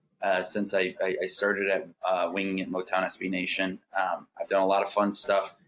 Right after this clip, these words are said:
Went back to school. Um, I started an internship at a T V station in Detroit, uh, and then, what, eight months ago, I moved,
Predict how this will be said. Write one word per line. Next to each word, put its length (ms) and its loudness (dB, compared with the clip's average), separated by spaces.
Went 140 2
back 160 2
to 60 0
school. 580 2
Um, 420 2
I 60 2
started 300 4
an 80 0
internship 640 0
at 220 2
a 120 2
T 220 -4
V 80 0
station 460 0
in 100 -2
Detroit, 560 -2
uh, 40 0
and 600 2
then, 340 0
what, 200 -8
eight 140 -2
months 260 -2
ago, 220 2
I 100 2
moved, 640 -6